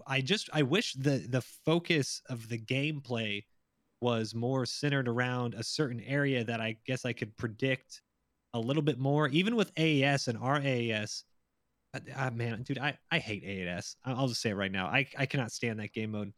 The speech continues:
And it's just, it is so just back cap pushing and aggressiveness and, and still that, that kind of fast pace where you can have tactics and you can have strategy, but it's extremely limited to just go, go, go,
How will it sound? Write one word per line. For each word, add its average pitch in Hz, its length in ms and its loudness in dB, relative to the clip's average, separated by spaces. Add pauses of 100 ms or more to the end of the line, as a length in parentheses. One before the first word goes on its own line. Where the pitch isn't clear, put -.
(400)
And 117 300 0
it's 123 240 -6
just, - 420 -2 (380)
it 147 120 2
is 127 160 2
so 156 680 2 (600)
just 110 320 -6
back 127 320 0
cap 131 340 0 (120)
pushing 135 600 0
and 127 120 -2
aggressiveness 120 800 -2
and, 104 120 -6
and 107 220 -10
still 135 360 2
that, 117 240 -2
that 123 180 -6
kind 139 180 0
of 113 80 -4
fast - 380 0
pace 139 340 -2
where 117 320 -2 (280)
you 143 60 0
can 170 260 0
have 147 180 2
tactics 135 520 -2
and 110 80 -8
you 104 60 -10
can 147 220 -2
have 135 140 0
strategy, 123 560 0
but 113 140 -4
it's - 120 -12
extremely 139 480 0
limited 113 480 0
to 107 80 -12
just 104 240 -8
go, 123 160 2
go, 120 200 2
go, 110 380 0